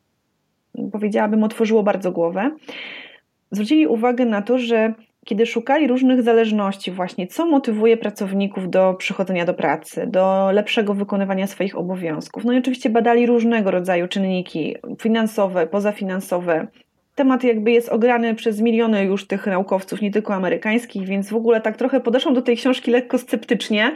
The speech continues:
Stwierdziłam, że pewnie nic tam nie odkryję nowego. Natomiast kluczowy jest postęp. I z ich wszystkich tych badań wynika-, wynikało bardzo prosty wniosek, że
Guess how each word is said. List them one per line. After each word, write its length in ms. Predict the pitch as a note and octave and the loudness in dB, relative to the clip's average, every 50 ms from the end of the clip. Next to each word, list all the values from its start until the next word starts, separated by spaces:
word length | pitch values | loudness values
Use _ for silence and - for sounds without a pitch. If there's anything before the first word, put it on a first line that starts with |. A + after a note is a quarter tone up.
| - - - - - - - - - - - | -4 -12 -16 -16 -16 -16 -16 -16 -18 -20 -20
Stwierdziłam, 500 | _ - - A#3+ G#3 G#3 A3+ A#3+ A#3+ A#3 | _ -12 -8 -6 -2 0 2 2 2 2
że 80 | A#3 A3+ | 0 0
pewnie 240 | A3+ A3+ A3+ A#3 B3 | -2 0 2 4 4
nic 140 | B3+ B3 - | 4 4 2
tam 120 | C4 A#3+ | 2 2
nie 80 | A#3+ A#3+ | 2 2
odkryję 320 | A#3 A#3 B3+ A#3+ G#3+ G3+ | 2 2 0 2 2 2
nowego. 480 | G3 G3 F#3+ F3+ D3+ D3+ E3 E3+ - - _ - | 0 -2 -2 -2 -4 -2 -4 -6 -8 -8 _ -6
Natomiast 420 | A3 A3 C#4 C#4+ D#4 D#4+ D#4 - | -2 0 4 4 4 4 2 0
kluczowy 440 | - B3+ A#3 A3+ C#4 B3+ C4+ B3+ B3+ | -4 -4 0 2 2 4 4 4 4
jest 180 | B3 B3 - | 2 2 0
postęp. 480 | - F3 F3 E3+ - - - - G3 - - _ - - - - - - - - | 0 0 0 0 -4 -6 -8 -8 -8 -10 -12 _ -20 -18 -16 -16 -16 -16 -8 -4
I 80 | - A3 | -2 0
z 60 | G3+ | 2
ich 160 | - D4 D#4 | 2 2 2
wszystkich 340 | - - D#4+ D#4 - C4 - | 0 -2 -2 -2 -2 -2 0
tych 140 | - A3+ G#3+ | 0 0 2
badań 320 | G#3+ B3 A#3 A#3+ A#3 A#3 | 2 2 2 4 2 2
wynika-, 460 | G#3+ G#3+ G#3+ G3+ F#3+ F#3+ - G3 - - | 2 2 0 0 0 -2 -2 -4 -4 0
wynikało 760 | G3+ G#3+ G#3 F#3 - F#3+ E3+ E3 F3+ G3+ A3+ C#4 D#4 D#4 - _ - - - - - _ - | 0 0 0 0 0 -2 0 0 2 2 2 2 0 -2 -6 _ -20 -20 -20 -20 -12 _ 0
bardzo 220 | C#4+ D#4 D4+ D4+ | 2 2 4 4
prosty 280 | - B3 A#3 A#3 - G#3+ | 2 2 0 -2 -2 -4
wniosek, 540 | G3 E3 - - - - - - - - _ _ - - - - - - - - - | -4 -4 -4 -6 -6 -8 -8 -8 -10 -12 _ _ -20 -20 -20 -18 -20 -20 -14 -8 -6
że 440 | G3+ G3+ G#3+ G#3+ G#3 G#3 G#3 G#3+ | -2 2 4 4 6 6 4 2